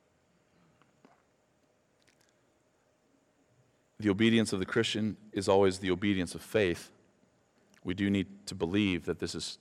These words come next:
true. But Jesus isn't just calling for that.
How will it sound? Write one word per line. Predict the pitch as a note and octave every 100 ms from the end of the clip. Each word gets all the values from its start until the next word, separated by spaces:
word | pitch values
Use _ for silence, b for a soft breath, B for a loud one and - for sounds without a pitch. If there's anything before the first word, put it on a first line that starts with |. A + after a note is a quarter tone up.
| -
true. | - G2 E2+ E2+ - _ _ _ _ _ _ _ _ _ _ _ _ _ _ _ _ _ _ _
But | - F#2
Jesus | G#2+ G#2 G2
isn't | G2 G2
just | F#2+ -
calling | - G2 F2+
for | F2 E2
that. | E2 D#2+ D#2